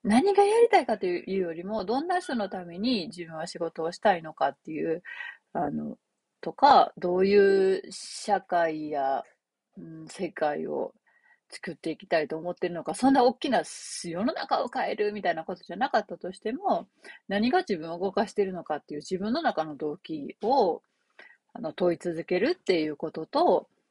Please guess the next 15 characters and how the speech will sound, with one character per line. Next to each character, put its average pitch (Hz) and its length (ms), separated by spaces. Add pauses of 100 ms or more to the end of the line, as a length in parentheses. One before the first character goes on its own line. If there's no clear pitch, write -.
(1300)
考 196 380 (120)
え 170 160
や、 220 400 (1000)
や 185 180
ろ 185 120
う 160 60
と 165 140
思 185 180
っ 190 60
て - 220
い 185 40
る 185 100
こ 190 160
と 165 160
を 285 320